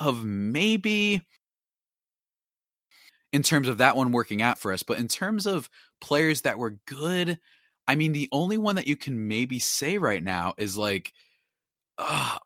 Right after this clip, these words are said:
no, you can't say that one either. Y-, I was about to say Mike Clevinger. No, I don't know why I was about to say that,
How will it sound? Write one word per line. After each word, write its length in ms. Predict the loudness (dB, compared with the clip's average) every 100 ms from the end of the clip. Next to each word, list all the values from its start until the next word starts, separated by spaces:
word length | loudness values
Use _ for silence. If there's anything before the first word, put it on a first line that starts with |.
| -6
no, 320 | 0 2 2
you 140 | 0
can't 240 | -4 -4 -4
say 120 | -4
that 200 | -2 -2
one 140 | -4 -4
either. 480 | -2 -2 0 2
Y-, 160 | 2 0
I 80 | 0
was 160 | 0 0
about 200 | 0 -2
to 60 |
say 160 | -2 0
Mike 180 | 0 0
Clevinger. 440 | -2 0 0 0
No, 300 | 2 4 6
I 80 | 4
don't 120 | 2
know 80 | 0
why 200 | 4 4
I 60 | 4
was 100 | 0
about 220 | -4 -4
to 60 |
say 180 | -6 -6
that, 240 | -2 -4